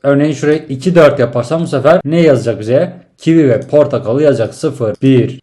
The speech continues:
iki, üç, dördüncüyü dahil etmiyor. Peki orijinal üzerinde bir değişiklik yapıyor mu? Hemen gelip bakalım.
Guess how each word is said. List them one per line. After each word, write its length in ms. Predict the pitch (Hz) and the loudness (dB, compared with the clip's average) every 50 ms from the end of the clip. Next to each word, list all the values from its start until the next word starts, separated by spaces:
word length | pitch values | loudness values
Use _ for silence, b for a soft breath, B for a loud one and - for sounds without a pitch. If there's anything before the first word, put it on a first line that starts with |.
| _ - | _ -6
iki, 600 | 139 127 131 131 - 123 123 135 160 185 196 190 - | -6 -6 -6 -4 0 2 4 4 4 4 2 0 0
üç, 300 | 123 123 139 165 202 214 - 120 | 0 2 4 4 4 2 2 4
dördüncüyü 840 | 143 156 160 147 131 117 113 113 120 117 117 135 165 190 202 202 - - - - | 4 6 6 4 4 2 0 -4 -4 -2 0 2 2 2 2 0 -4 -10 -2 2
dahil 560 | 131 131 127 117 107 113 139 165 175 175 - - - | 2 4 4 2 2 0 0 0 0 -2 -4 -6 -4
etmiyor. 520 | - 135 131 131 - - 107 101 95 76 - _ - | -2 -2 -2 -2 -6 -12 -12 -12 -12 -12 -16 _ -2
Peki 240 | - 180 185 180 208 | -2 0 2 2 -2
orijinal 920 | - - - 135 131 131 139 139 135 151 165 165 165 175 180 180 175 - - | -2 0 2 4 6 6 6 4 2 0 0 2 4 4 2 2 0 -6 -6
üzerinde 400 | 147 131 131 135 123 123 147 151 | -2 2 2 2 4 2 0 0
bir 180 | 139 147 135 | 0 0 2
değişiklik 440 | 123 131 131 127 - - - - - | 2 2 2 2 -2 -8 -10 -6 -2
yapıyor 260 | 135 123 - 127 123 | -2 -2 -2 -2 -4
mu? 100 | 123 143 | -2 -2
Hemen 300 | 143 147 131 120 120 117 | -2 -2 -2 -2 -2 -4
gelip 420 | 110 107 104 113 135 131 131 - - | -4 -4 -4 -4 -6 -6 -6 -6 -6
bakalım. 320 | 117 113 - 104 95 95 | -6 -4 -4 -8 -10 -8